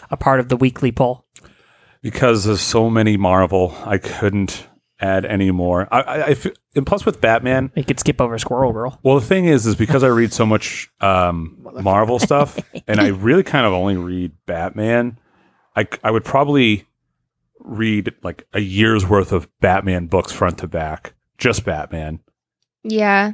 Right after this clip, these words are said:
Speaker 3: there's, it's almost kind of like X-Men, where you're just like, "I don't even know where to start," and you, it takes a while to catch up unless you're reading standalone storylines like Serious House and Serious Earth or Hush or Long Halloween.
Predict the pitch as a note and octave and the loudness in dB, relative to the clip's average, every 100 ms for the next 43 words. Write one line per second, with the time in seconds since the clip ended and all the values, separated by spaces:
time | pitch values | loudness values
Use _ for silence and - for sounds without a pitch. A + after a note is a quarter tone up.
0 | B3 A#3+ A#3 A#3 - - G#3+ - - B3 | -6 -2 0 -2 -6 -2 -2 0 -2 0
1 | C#4 C#4+ C#4 B3+ A#3+ A3+ A3 G3 - G3+ | 2 2 2 0 2 0 0 -2 0 -4
2 | - B3 B3 B3+ B3+ B3 A3 G#3+ G3+ G#3 | -4 0 0 0 -6 -4 0 2 4 2
3 | G#3+ G#3 G#3+ - G#3+ G#3 G#3 G3+ G3+ G3 | -2 -2 -6 -2 0 2 0 0 -2 -2
4 | A3+ G#3+ - F#3+ F3+ F#2+ - G#3 G3+ - | -2 -4 -2 2 2 0 -2 -2 -2 -2
5 | F#3+ G3 - F#3+ G3 F#3 F#3 G3 G3+ F#3+ | -2 -2 -4 -4 -2 -2 -2 -2 -2 -2
6 | G3 G#3 _ _ - _ - A3 G#3+ G3 | -2 -6 _ _ -20 _ -2 -2 0 0
7 | G#3+ G#3+ G#3 A3+ G#3+ F#3+ G3 G3 - G3+ | 2 2 2 2 4 4 2 0 2 2
8 | F#3+ F#3+ G3 G3 - G3 G3 F#3+ F#3+ G3 | 2 -2 -2 -4 0 2 2 2 0 -4
9 | G3+ F#3+ F#3+ - - F#3+ G3 F#3+ F#3 F#3 | -2 0 0 -2 0 2 2 2 0 0
10 | G3 F#3+ F#3+ F#3 F#3 - F#3 F#3 - - | -2 -2 0 2 0 2 4 4 2 2
11 | G#3 G3+ F#3+ G3+ - - G#3+ G3+ G3 F#3+ | 2 4 2 0 0 2 4 4 2 0
12 | A3 G3+ G#3 G#3 G#3 G#3 G#3+ | 0 0 0 -2 -2 -4 -6